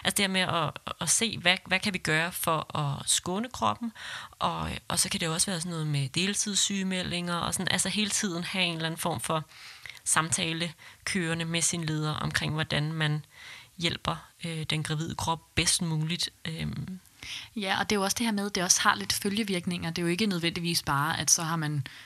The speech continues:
Speaker 2: ondt i lænden om aftenen, men det kan sagtens være hele dagen, eller helt almindelige bevægelser, man ikke kan, kan udføre på samme måde som før, eller altså, man kan jo også bare sove helt vildt dårligt, hvis man har ondt i sit bækken. Og det er klart, hvis man sover helt vildt dårligt, så kan man ikke arbejde på samme måde, som man kunne før. Og så kan
Speaker 1: Nej.
Speaker 2: det godt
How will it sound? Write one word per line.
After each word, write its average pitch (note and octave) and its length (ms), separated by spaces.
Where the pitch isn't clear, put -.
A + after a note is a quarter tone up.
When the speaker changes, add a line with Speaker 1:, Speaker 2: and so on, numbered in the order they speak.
Speaker 2:
ondt A#2+ 220
i E3+ 40
lænden D3+ 280
om D3 120
aftenen, D#3+ 580
men D#3+ 180
det D#3+ 80
kan E3+ 120
sagtens E3+ 360
være E3 400
hele F#3+ 280
dagen, E3+ 400
eller D#3+ 140
helt F3+ 160
almindelige F3 260
bevægelser, E3 360
man E3 120
ikke D#3+ 120
kan, E3 240
kan F#3 100
udføre F3+ 260
på E3+ 60
samme D#3+ 200
måde E3+ 120
som E3+ 140
før, F3+ 200
eller E3+ 300
altså, E3 220
man D3+ 140
kan E3 100
jo D3+ 40
også E3 120
bare F3 140
sove F#3 300
helt - 200
vildt - 320
dårligt, G3 340
hvis - 160
man E3+ 120
har E3 140
ondt - 380
i - 60
sit F3 180
bækken. F3+ 320
Og F3 280
det G3 60
er - 100
klart, - 320
hvis - 140
man F3+ 120
sover - 240
helt G3+ 180
vildt F#3 160
dårligt, F3+ 260
så - 100
kan - 80
man G3+ 100
ikke - 140
arbejde E3+ 380
på D#3 100
samme D3+ 220
måde, D3+ 140
som E3 120
man D3+ 120
kunne E3 240
før. E3 160
Og E3 140
så A3 120
kan G3 100
Speaker 1:
Nej. F#3+ 60
Speaker 2:
det - 100
godt G3+ 160